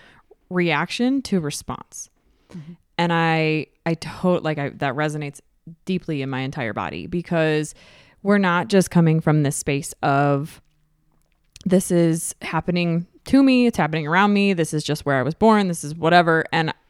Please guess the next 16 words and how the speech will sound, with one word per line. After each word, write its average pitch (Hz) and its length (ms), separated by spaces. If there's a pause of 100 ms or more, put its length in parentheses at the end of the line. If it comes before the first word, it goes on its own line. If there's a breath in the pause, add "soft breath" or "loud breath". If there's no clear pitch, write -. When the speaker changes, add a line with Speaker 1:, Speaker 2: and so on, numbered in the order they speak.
(760)
Speaker 1:
reacting 156 520
from 131 160
that. 80 200 (560 soft breath)
We're 190 120
actually 180 320
taking 170 380
a 160 60
moment 143 420
to 165 140
respond, 127 560 (500)
to 170 440
understand 156 720
how 147 240
it - 140
feels. - 500 (500 soft breath)
And 160 640